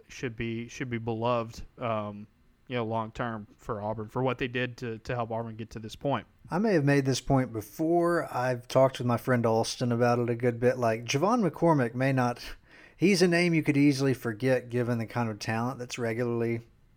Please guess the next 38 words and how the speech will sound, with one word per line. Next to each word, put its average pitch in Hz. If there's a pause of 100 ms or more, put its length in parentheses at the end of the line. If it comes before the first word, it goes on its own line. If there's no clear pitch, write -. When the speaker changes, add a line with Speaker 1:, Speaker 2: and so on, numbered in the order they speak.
(160)
Speaker 2:
cycling 123
through 131
Auburn. 135
But, 117
like, 120
what 175
more 185
could 147
you 156
really 135
ask 107
of 104
a 98
college 104
player? 101
That 113
L 143
S 123
U 123
game 107
is 101 (600)
legendary 104
stuff. -
I 120
will 113
Speaker 1:
Mm-hmm. 120
Speaker 2:
never 113
let 107
that 92
go. - (640)
Speaker 1:
Absolutely 117
not. 113 (760)
Uh, 139
we 147
mentioned, 175
I 147
mentioned 180
him 160